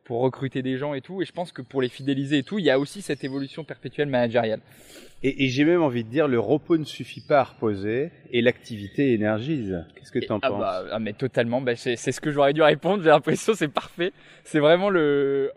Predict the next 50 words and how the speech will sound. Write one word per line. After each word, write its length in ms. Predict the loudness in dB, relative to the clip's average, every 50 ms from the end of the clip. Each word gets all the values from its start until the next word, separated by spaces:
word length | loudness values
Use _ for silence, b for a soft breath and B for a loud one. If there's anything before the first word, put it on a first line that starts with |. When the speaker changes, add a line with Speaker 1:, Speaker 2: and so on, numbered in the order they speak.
| -4 -2
Speaker 1:
ouais, 200 | 0 0 0 -2
c'est 160 | -4 -6 -6
exactement 540 | -6 -2 -2 -2 -2 -2 -2 -2 -2 -2 -2
ça. 180 | 0 -2 -2 -2 b b b
Quand 220 | b -14 -12 -10 -8
on 200 | -8 -6 -6 -2
voit 180 | 2 4 4 4
juste 420 | 2 -2 -8 -10 -10 _ -16 -16 -14
toutes 180 | -18 -14 -10 -8
les 80 | -8 -8
entreprises 440 | -8 -10 -10 -12 -8 -8 -10 -8
qu'on 160 | -6 -4 -2 -2
a 80 | -2
pu 140 | -2 -4 -6
voir, 300 | 0 4 6 6 6 4 B B B B B B -4
il 40 | -2
y 40 | -2
a, 40 | 0
il 60 | -2
y 60 | -4
a 40 | -6
cette, 220 | -6 -6 -8 -8 -8 _ _ -14 -10
il 80 | -10
y 20 | -10
a 60 | -10
cette, 300 | -8 -8 -8 -8 -6 -6
il 120 | -6 -4
y 80 | -4 -4
a 60 | -4
cette 240 | -4 -8 -4 0 4
envie 380 | 4 4 4 4 2 0 0
de 100 | 0 0
déplacer 480 | -2 -2 -2 -2 -4 -6 -6 -6 -8 -6
des 100 | -4 -4
montagnes, 420 | -4 -4 -6 0 2 2 2 2
cette 240 | 0 -4 -8 -8 -6
effusion 480 | -8 -8 -8 -8 -8 -6 -6 -4 -6 -6
qui 280 | -6 -6 -4 -2 -2 -2
est, 60 | -4
qui 160 | -6 -6 -6
est 80 | -6 -6 _ _ -8
hyper, 460 | -6 -6 -4 -2 0 2 2 2 4
euh, 80 | 2 2
énergisante. 560 | 2 0 0 -2 -2 -6 -8 -8 -8 -8 -10 -12 _ _ -12
C'est 120 | -12 -10 -10
exactement 480 | -8 -4 -4 -4 -4 -4 -4 -4 -4
ça. 160 | -4 -6 -8 b b b b b b b b b b -8 -2
Speaker 2:
En 180 | 0 0 2
une 140 | 2 0 0
phrase, 440 | -2 0 2 4 4 4 2 -2 -4